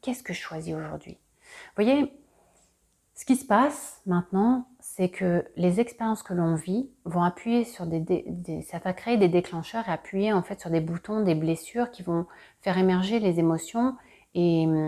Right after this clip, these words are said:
et tout, toutes les expériences du passé, puissance mille. Pourquoi ?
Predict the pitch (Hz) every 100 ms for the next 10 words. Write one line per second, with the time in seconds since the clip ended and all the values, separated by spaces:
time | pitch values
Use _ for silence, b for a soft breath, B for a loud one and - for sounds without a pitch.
0 | 151 196 - 175 175 - 214 220 202 190
1 | - 190 180 175 175 175 180 170 160 233
2 | - 180 - 175 - 170 151 - - 180
3 | 220